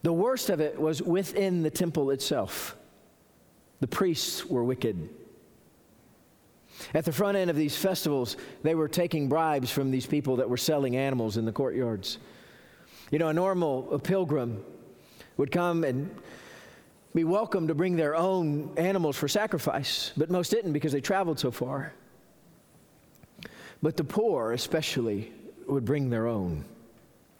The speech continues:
And so, uh, imagine, uh, something like this, a poor woman coming into worship on Holy Week, and she's carrying a dove. Now, sheep and oxen were the normal sacrificial animals, but for the poor, the sick, a woman like this, a widow,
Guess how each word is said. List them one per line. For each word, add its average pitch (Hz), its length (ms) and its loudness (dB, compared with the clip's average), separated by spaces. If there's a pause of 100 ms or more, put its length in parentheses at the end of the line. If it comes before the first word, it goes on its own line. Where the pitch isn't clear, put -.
(320)
And 165 100 0
so, 202 220 0
uh, 196 200 2
imagine, 196 560 2
uh, 175 280 2
something 180 340 2
like 165 160 2
this, 175 180 2
a 175 60 4
poor 208 240 2
woman 135 380 0 (1080)
coming 208 340 2
into 196 200 2
worship 151 540 0
on 139 100 2
Holy 147 320 2
Week, 120 380 -2 (420)
and 135 160 0
she's 139 180 0
carrying 139 600 2
a 135 80 2
dove. 104 560 -2 (1900)
Now, 175 160 2
sheep 226 340 2
and 175 160 2
oxen 170 480 2
were 151 80 4
the 151 80 2
normal 151 360 2
sacrificial 147 600 0
animals, 165 380 2
but 165 160 0
for 175 80 0
the 143 60 0
poor, 196 280 2
the 156 80 0
sick, 185 380 0
a 151 120 4
woman 170 460 2
like 160 240 0
this, 160 300 0
a 147 80 2
widow, 170 460 2